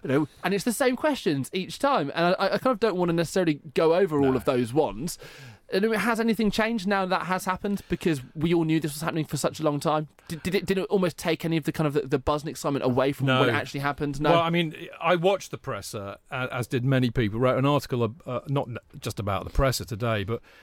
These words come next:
Speaker 2: I, I'm struck by the huge goodwill and the absolute. De-, I don't think I've seen this much joy and delight amongst Chelsea supporters since Roman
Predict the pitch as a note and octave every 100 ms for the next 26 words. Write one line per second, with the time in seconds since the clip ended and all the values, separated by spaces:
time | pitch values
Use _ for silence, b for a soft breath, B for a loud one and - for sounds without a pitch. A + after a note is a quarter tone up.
0 | b b - - D#3 E3+ E3 - - F3+
1 | D#3+ - C3 C3+ B2+ A#2+ A#2+ - _ -
2 | C3+ B2+ B2 - - G3 F3+ B2 F#2 -
3 | B2+ A#2 C3 A#2+ G#2 G#2 A#2 A2+ A2+ G#2
4 | _ _ E3+ F3+ - E3 C3+ C#3+ - B
5 | B - B3 C#4+ G3 E3 - E3 C#3 F3
6 | - F#3 D3 G#2+ C3 G3 G#3 G3 F#3 A2+
7 | F#2+ - - C3+ C3 - E3 D3 C#3+ -
8 | B2 G#2+ G#2+ A#2+ A#2+ C3 B2 A#2